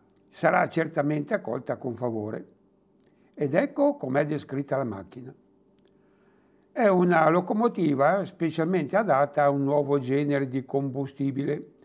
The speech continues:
e comincerà a giorni a funzionare sulla ferrovia da New York a Chicago. Essa è provvista di un apparato per governare e bruciare del gas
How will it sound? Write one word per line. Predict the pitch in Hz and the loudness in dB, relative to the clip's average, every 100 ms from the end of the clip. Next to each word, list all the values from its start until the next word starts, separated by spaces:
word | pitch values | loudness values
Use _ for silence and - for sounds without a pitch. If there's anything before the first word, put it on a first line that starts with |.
| _ _ - | _ _ -4
e | 156 | -4
comincerà | 147 156 170 175 165 160 | -2 0 0 0 2 4
a | 156 | 4
giorni | 156 170 165 156 | 4 2 2 0
a | 127 | -2
funzionare | 147 151 175 196 131 143 135 | -2 -6 -4 -2 0 0 -2
sulla | 139 139 131 | -4 -2 -2
ferrovia | 131 139 139 151 185 | -2 -4 -2 0 0
da | 165 131 | 2 0
New | 127 160 | 0 -2
York | 180 127 131 - | 0 -2 -4 -8
a | 120 | -12
Chicago. | - 127 - 107 120 - _ _ _ _ _ _ _ _ _ _ - | -12 -12 -10 -10 -12 -14 _ _ _ _ _ _ _ _ _ _ -2
Essa | 220 180 - 156 | 0 0 2 2
è | 156 | 2
provvista | 202 202 233 233 185 | 2 0 0 0 -2
di | 165 | 0
un | 165 160 | -2 0
apparato | 143 151 147 170 185 185 170 | 0 2 2 2 0 0 -4
per | - 143 143 135 | -2 -4 -4 -4
governare | 143 147 147 139 151 - 120 127 - _ _ _ _ - | -4 -2 -4 -4 -6 -6 -10 -12 -14 _ _ _ _ -4
e | 180 - - - - _ _ _ | -2 0 -4 -12 -20 _ _ _
bruciare | - 143 147 143 196 185 139 127 - 123 | -4 -2 -2 2 4 4 4 0 -6 -6
del | 131 123 123 | -6 -6 0
gas | 160 151 143 - | 2 2 -2 -12